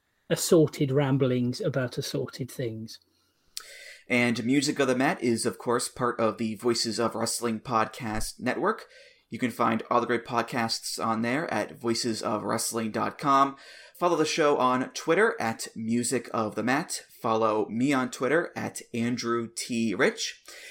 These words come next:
Speaker 2: If you want to discuss this episode or other topics, you can do so at the V O W Discord. That's voices of wrestling dot com slash discord. If you want to donate to the show, you can do that.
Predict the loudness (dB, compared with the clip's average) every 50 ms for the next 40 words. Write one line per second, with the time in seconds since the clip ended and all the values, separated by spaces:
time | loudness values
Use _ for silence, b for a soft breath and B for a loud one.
0 | B B B B 0 2 2 2 2 2 2 2 0 -2 -4 -4 -2 -2 0 0
1 | 2 4 2 2 2 0 -4 -4 -2 -2 -2 -2 -2 -2 0 0 2 2 0 -2
2 | -2 2 2 2 2 2 -4 -6 -6 -10 -10 -10 -6 -6 -2 -2 0 -2 0 0
3 | 0 0 2 0 -2 -2 -2 -2 -2 -2 -4 -4 0 0 2 4 6 4 4 4
4 | 4 2 2 2 2 -2 0 0 -2 -2 -2 -2 0 0 0 0 0 -4 -8 b
5 | b b b b b b -12 -10 -8 -10 -8 -4 0 0 0 0 0 -4 -4 -4
6 | -4 -2 -2 -2 -2 -2 -4 -2 -2 -2 -4 -4 -4 -4 -4 -2 -4 -4 -4 -6
7 | -4 -2 0 2 2 2 0 -2 B B B B B B B -8 -2 -2 0 0
8 | -2 -4 -6 -4 -4 -4 -4 -2 0 2 2 2 2 0 -4 -16 B B B B
9 | B B B 4 4 4 4 2 0 0 0 0 0 -2 0 2 4 4 4 4
10 | 2 -2 -4 -4 -4 -4 -4 -4 -2 -2 0 0 2 0 0 -2 -8 _ -8 -4
11 | -4 -2 0 0 0 0 0 0 -2 -4 -6 -12